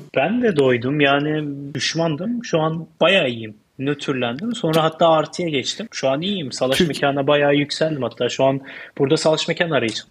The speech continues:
Speaker 2: Bize analiz etmelik çıtır bilgi olarak ne getirdin?
Speaker 1: Çok iyi bir bilgim var.
Speaker 2: Hı hı.
Speaker 1: Fransızları hem böyle yerin dibine de batırabilecek hem de göklere uçurabilecek bir bilgi.
Speaker 2: Hı hı.
Speaker 1: Şimdi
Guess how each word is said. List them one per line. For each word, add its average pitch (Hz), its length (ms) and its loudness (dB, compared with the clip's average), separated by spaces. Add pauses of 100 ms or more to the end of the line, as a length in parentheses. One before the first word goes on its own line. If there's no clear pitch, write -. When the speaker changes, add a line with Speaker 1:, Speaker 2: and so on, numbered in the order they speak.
(100)
Speaker 2:
Bize 214 640 2
analiz 185 440 4
etmelik 196 720 2
çıtır 190 440 2
bilgi 190 260 0
olarak 208 360 2
ne 190 100 2
getirdin? 185 520 0 (200)
Speaker 1:
Çok - 300 0
iyi 143 120 4
bir 127 140 2
bilgim 120 340 0
var. 120 440 -4
Speaker 2:
Hı 147 80 2
hı. 143 40 6
Speaker 1:
Fransızları 156 840 0
hem 175 380 0
böyle 147 200 6
yerin 143 520 0
dibine 143 420 0
de 139 140 2
batırabilecek 127 560 -2
hem 135 160 -2
de 131 60 -2
göklere 131 440 0
uçurabilecek 117 840 -4
bir 123 120 -4
bilgi. 107 360 -2 (580)
Speaker 2:
Hı 147 60 2
hı. 135 340 4
Speaker 1:
Şimdi 151 460 2